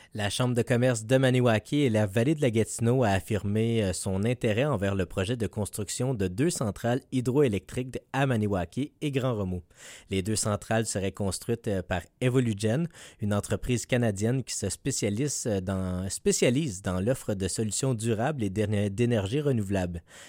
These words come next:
La directrice principale développement de projets au Québec chez Evolugen, Maxine Mongeon, avait affirmé sur les ondes de C H G A le dix-huit mars dernier que des discussions doivent encore avoir lieu afin de convaincre les élus de la région que le projet ne nuira pas au développement de la rivière Gatineau notamment.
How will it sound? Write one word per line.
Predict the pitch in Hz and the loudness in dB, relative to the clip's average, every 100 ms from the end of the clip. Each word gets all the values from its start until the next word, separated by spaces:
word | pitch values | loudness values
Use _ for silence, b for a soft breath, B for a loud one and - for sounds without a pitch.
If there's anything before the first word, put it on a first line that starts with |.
| B | B
La | 101 | -4
directrice | 95 107 101 - 123 | 0 -2 -2 -4 -6
principale | - 117 104 - 117 123 117 98 | -2 -2 -2 -2 0 2 0 2
développement | 110 98 104 - 113 113 | 2 2 0 0 -2 0
de | 98 | 0
projets | - 107 98 92 117 123 - | -2 -2 0 2 0 0 -2
au | 95 | -4
Québec | - 113 104 175 - | -2 -2 0 -2 -4
chez | - 110 - | -4 -4 -2
Evolugen, | 123 113 107 98 107 131 160 165 | 0 2 0 0 0 0 0 0
Maxine | 151 120 - - 123 110 | 0 -2 -4 -2 0 2
Mongeon, | 120 143 107 113 - B B B | 4 4 4 0 -2 B B B
avait | 98 98 131 | -4 0 2
affirmé | 127 147 120 147 190 | 2 0 2 0 0
sur | 165 160 135 | 0 -2 2
les | 113 101 | 2 2
ondes | 135 131 | 0 2
de | 98 | 0
C | - 123 | 0 0
H | 123 | 0
G | 95 95 98 | 0 0 0
A | 147 | 0
le | 117 92 | 0 -2
dix-huit | 90 123 120 110 - | -2 -4 -2 -4 -4
mars | 104 101 104 | -4 -4 -4
dernier | 110 92 104 165 B B B | -2 -2 -2 -4 B B B
que | 113 | -4
des | 107 117 | 0 0
discussions | 127 131 - - 151 117 | 0 -4 -2 -2 0 0
doivent | 113 139 135 | 2 2 2
encore | 104 143 | 2 2
avoir | 117 90 82 | 2 0 -2
lieu | 85 117 151 | -2 -2 -2
afin | 87 113 | -2 -2
de | 104 | -2
convaincre | - 120 104 104 120 - 92 | -4 -2 -2 -2 -4 -2 -4
les | 92 98 98 | -2 -2 -2
élus | 104 117 143 | -2 0 0
de | 98 | 0
la | 90 | 0
région | 87 104 92 139 170 | -2 -2 0 -2 -2
que | 107 | -2
le | 95 | -2
projet | - 101 101 151 | 0 -2 0 0
ne | 127 | 0
nuira | 98 127 110 90 | 0 0 0 -2
pas | - 165 | -2 -2
au | 143 | 0
développement | 98 85 85 - 120 | 0 -2 -4 -4 -4
de | 135 | -2
la | 95 85 | -2 -2
rivière | 98 104 117 | -2 -2 -2
Gatineau | 101 95 - 113 165 | -2 -4 -2 -2 0
notamment. | 135 117 98 | 0 0 -2